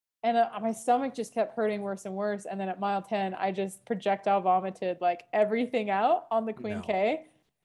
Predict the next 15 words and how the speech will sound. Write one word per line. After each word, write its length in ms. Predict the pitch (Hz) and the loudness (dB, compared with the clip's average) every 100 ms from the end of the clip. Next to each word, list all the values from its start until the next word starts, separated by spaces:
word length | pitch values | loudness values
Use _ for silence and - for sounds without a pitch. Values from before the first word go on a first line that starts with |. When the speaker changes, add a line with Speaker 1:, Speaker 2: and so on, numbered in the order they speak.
| _ - | _ 2
Speaker 1:
Yeah. 460 | 254 262 226 196 - - - | 8 8 8 4 -4 -20 0
But 160 | 330 320 - _ | 0 0 -6 _
then 280 | 233 311 403 | 4 6 6
my 120 | 453 | 4
stomach 340 | 415 339 311 311 | 2 2 2 4
actually 320 | 294 - 262 | 2 2 -2
felt 240 | 240 185 | 2 2
better. 460 | - 302 202 - - | 4 2 2 -2 -8
So 140 | - 285 | -4 4
that 160 | 311 | 4
was 100 | 320 | 4
kind 180 | 320 349 | 0 -2
of 100 | 269 | 0
a 60 | 208 | -2
relief. 500 | 190 196 214 175 | -4 -4 -4 -6